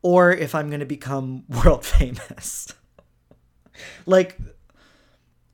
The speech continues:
those two sides of self have never felt more disparate.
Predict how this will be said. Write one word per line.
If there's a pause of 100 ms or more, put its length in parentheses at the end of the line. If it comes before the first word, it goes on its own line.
those (920)
two
sides
of
self (1300)
have
never
felt
more (520)
disparate.